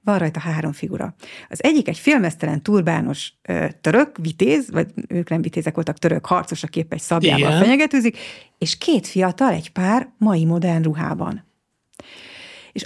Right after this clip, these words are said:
Speaker 1: azon gondolkoztam, mert, ja, mert hogy ez az előadás, ez valójában két, ö, idősíkon játszódik, a mában is, és a történelmi múltban.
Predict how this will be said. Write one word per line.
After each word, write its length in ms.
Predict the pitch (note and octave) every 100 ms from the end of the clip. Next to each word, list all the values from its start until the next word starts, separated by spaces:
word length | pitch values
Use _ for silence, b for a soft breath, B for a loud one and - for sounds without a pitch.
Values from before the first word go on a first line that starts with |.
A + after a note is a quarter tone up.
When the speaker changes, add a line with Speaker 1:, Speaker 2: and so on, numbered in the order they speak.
| -
Speaker 1:
azon 360 | - E4+ E4 B3
gondolkoztam, 800 | B3 A3+ A3+ A3+ A#3 - B3+ B3
mert, 360 | G#3+ A#3 A3+ A#3
ja, 100 | A#3
mert 160 | B3
hogy 120 | A#3
ez 120 | G#3+ G#3+
az 100 | A3
előadás, 560 | B3+ G#3+ G3+ G#3+ A3
ez 100 | G3+
valójában 380 | G#3+ G#3+ G#3 G3+
két, 360 | - A#3+ G3 G3+
ö, 520 | F3+ F3 F3 F3 F#3
idősíkon 580 | G3+ F3+ F3 - D#3+ F3+
játszódik, 400 | A3 A#3 G3+ F#3
a 60 |
mában 400 | F#3 G#3 A#3 C4+
is, 200 | B3+ A#3+
és 300 | - G#3 F#3+
a 140 | F#3+ F#3
történelmi 500 | F#3 E3 F3+ F3 F3
múltban. 480 | E3+ D#3 D#3+ -